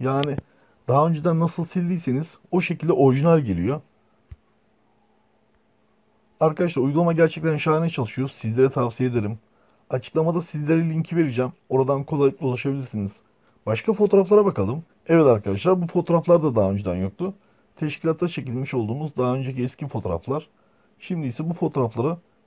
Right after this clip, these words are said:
tekrar alalım. Ya da arkadaşlar bu fotoğrafları buradan da silebiliyorsunuz. En altta sağ tarafta cleanup var. Tıkladığımızda ise arkadaşlar bu fotoğrafları buradan silecektir.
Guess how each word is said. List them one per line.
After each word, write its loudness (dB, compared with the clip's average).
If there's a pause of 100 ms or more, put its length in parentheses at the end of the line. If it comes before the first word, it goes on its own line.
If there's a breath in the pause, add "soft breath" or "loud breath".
tekrar 4
alalım. -2 (1400)
Ya 6
da 8
arkadaşlar 0
bu -2
fotoğrafları 0 (500 soft breath)
buradan 4
da 6
silebiliyorsunuz. -2 (460)
En 2
altta -2
sağ 2
tarafta -2
cleanup 4
var. -4 (560)
Tıkladığımızda 2
ise 0
arkadaşlar -4
bu 0
fotoğrafları -2
buradan 2
silecektir. -6